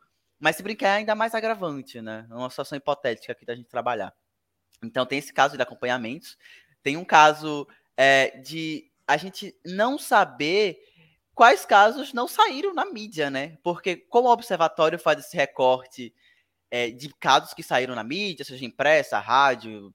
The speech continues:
T V e tal, pode ser que vários desses casos de xenofobia nem tenham entrado. E principalmente em casos ocorridos na própria região Nordeste, né? Então, quando acontece na região Sudeste, por exemplo, para com nordestinos, a gente percebe, é,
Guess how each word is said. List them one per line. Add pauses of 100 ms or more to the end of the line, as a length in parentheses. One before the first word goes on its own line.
T
V
e
tal, (540)
pode
ser
que
vários
desses
casos
de
xenofobia
nem
tenham
entrado. (300)
E
principalmente
em
casos
ocorridos
na
própria
região
Nordeste,
né?
Então, (680)
quando
acontece
na
região
Sudeste,
por
exemplo,
para
com
nordestinos,
a
gente
percebe, (420)
é,